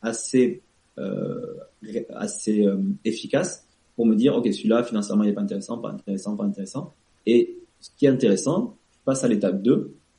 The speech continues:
j'appelle l'agent immo, et là, je pose plein de questions. J'ai trois catégories de questions. J'ai une catégorie technique qui est, est-ce qu'il y a la V M C, est-ce qu'il y a du double vitrage, est-ce que, euh, voilà, de savoir un petit peu, moi, ça me permet de conforter mon estimation de travaux.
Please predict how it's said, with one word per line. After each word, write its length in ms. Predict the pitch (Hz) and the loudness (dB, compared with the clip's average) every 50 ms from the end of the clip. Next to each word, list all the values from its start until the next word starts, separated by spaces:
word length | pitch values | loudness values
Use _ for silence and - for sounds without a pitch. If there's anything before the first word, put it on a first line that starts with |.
| _ _ | _ _
j'appelle 300 | - 107 107 101 - 135 | -2 0 2 2 4 4
l'agent 240 | 139 135 117 107 110 | 6 6 6 6 4
immo, 400 | 98 95 98 113 - - - - _ _ _ _ _ _ _ _ - | 4 6 6 4 4 2 -4 -12 _ _ _ _ _ _ _ _ 0
et 60 | 104 | 2
là, 100 | 117 131 | 2 2
je 100 | 135 - | 2 2
pose 240 | - 131 - - - | 2 2 2 2 0
plein 120 | 123 120 | 2 2
de 60 | 123 | 2
questions. 360 | 120 135 120 - - 101 - - _ _ - | 4 2 2 2 0 -4 -6 -8 _ _ -6
J'ai 200 | - 101 110 107 | -2 0 0 0
trois 220 | 101 123 139 139 | 2 2 2 2
catégories 420 | 135 139 127 - 120 117 110 110 110 | 4 2 2 4 4 6 6 4 4
de 60 | 110 | 2
questions. 480 | - 101 92 - - 139 180 240 - - _ _ _ _ _ | 0 -4 -4 -2 -2 -2 0 -2 -2 -6 _ _ _ _ _
J'ai 140 | - - 110 | -6 -4 -2
une 60 | 120 | 2
catégorie 600 | - 120 113 - 117 113 113 127 123 123 120 - _ _ _ _ _ _ | 2 2 4 4 4 4 6 6 4 2 0 -6 _ _ _ _ _ _
technique 460 | - 131 123 - 143 151 151 151 151 | 2 2 4 4 4 4 4 4 0
qui 200 | - - 120 113 113 | -2 2 4 6 6
est, 160 | 113 113 - | 6 4 2
est-ce 120 | 110 - | -2 -2
qu'il 100 | - 110 | 0 2
y 40 | 101 | 4
a 40 | 101 | 4
la 20 | |
V 100 | 98 104 | 6 6
M 120 | 104 101 101 | 6 4 4
C, 380 | - - 135 135 135 147 - - | 4 4 4 4 4 4 0 -2
est-ce 140 | 113 101 - | -4 -6 -4
qu'il 120 | 107 92 | -4 -4
y 40 | 92 | -4
a 20 | |
du 80 | 95 101 | -4 -2
double 140 | 98 98 98 | 0 0 0
vitrage, 640 | 104 104 101 - - 120 120 123 120 117 - - _ _ _ _ _ _ _ | 0 -2 -4 -4 -2 0 2 2 2 0 -2 -10 _ _ _ _ _ _ _
est-ce 240 | - 104 104 - - | -2 0 0 -2 -4
que, 520 | - - 113 107 107 107 107 104 107 - - | -2 0 2 4 4 4 2 2 0 -2 -4
euh, 720 | - - 92 90 90 90 90 87 87 87 85 85 85 85 85 | -4 -2 0 0 2 2 4 4 4 2 2 0 0 -2 0
voilà, 200 | 87 101 92 92 | 0 0 0 0
de 40 | 92 | -2
savoir 280 | - - 98 101 110 110 | -2 0 2 2 4 4
un 60 | 104 | 2
petit 140 | 101 - 107 | 2 0 0
peu, 300 | - 127 123 117 110 101 - | 2 4 4 4 4 2 2
moi, 180 | 110 117 123 | 2 0 0
ça 100 | 120 - 101 | 0 2 0
me 60 | 101 | 2
permet 220 | 101 104 110 110 | 2 2 2 2
de 100 | 104 101 | 2 2
conforter 580 | - - - - 127 120 - 123 120 - 127 117 | 0 -2 -4 -4 -4 -2 -2 -4 -2 0 2 4
mon 140 | 110 101 98 | 4 4 2
estimation 460 | 95 - - - - 101 - - - | 0 0 0 0 0 0 2 0 -2
de 40 | 202 | -2
travaux. 420 | - - 98 113 165 285 - - | -2 -2 0 0 0 0 -2 -6